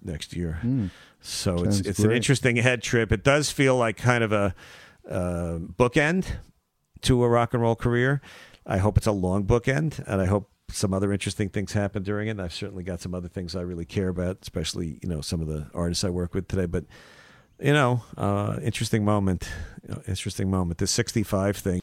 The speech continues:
Speaker 1: you know, it's giving me a lot of, uh, desire to think about, uh, life in a broader context than just, uh,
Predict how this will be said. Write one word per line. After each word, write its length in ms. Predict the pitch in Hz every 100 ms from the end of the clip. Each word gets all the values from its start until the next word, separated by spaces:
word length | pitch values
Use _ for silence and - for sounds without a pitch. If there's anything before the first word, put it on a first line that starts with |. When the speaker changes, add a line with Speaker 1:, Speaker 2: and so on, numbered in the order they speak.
| -
Speaker 1:
you 100 | 214
know, 200 | 196 165
it's 120 | 143
giving 300 | 165 160 151
me 140 | 147
a 80 | 131
lot 260 | 117 110 110
of, 500 | 98 95 - - - - _ -
uh, 320 | 104 90 87 85 - - - - _ - - -
desire 600 | 110 98 117 104 101 98
to 140 | 90 85
think 320 | - 107 101
about, 440 | 87 90 85 -
uh, 380 | 95 85 85 90 - _ _ _ _ _ _
life 380 | 107 98 95 -
in 60 | 90
a 40 |
broader 380 | 82 95 90 87
context 640 | - 90 - 90 80 -
than 140 | 85
just, 400 | 82 87 - -
uh, 40 | -